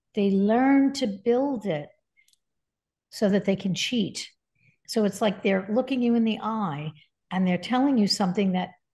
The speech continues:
is resonating with you, but their hand is in your pocketbook, okay? And then they're, they're conning you, conning you, and then they're frightening you, okay? So anybody that's listening,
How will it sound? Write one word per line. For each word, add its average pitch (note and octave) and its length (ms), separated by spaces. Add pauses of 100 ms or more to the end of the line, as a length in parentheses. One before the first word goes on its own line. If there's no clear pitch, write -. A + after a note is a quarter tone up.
is G3+ 180
resonating G3 640
with D#3 180
you, E3 100
but E3+ 120
their G3+ 140
hand A#3 280
is F#3+ 120
in G3 100
your F3+ 120
pocketbook, - 680 (420)
okay? G3 400
And F#3+ 220
then G3+ 120
they're, G3 280
they're F3+ 200
conning A3+ 460
you, B2 140
conning G3+ 440
you, D3 160
and E3 120
then F3+ 140
they're F#3+ 100
frightening F3+ 600
you, F#2+ 180 (460)
okay? F#3+ 440
So - 220
anybody C#4+ 460
that's G#3 280
listening, F3+ 640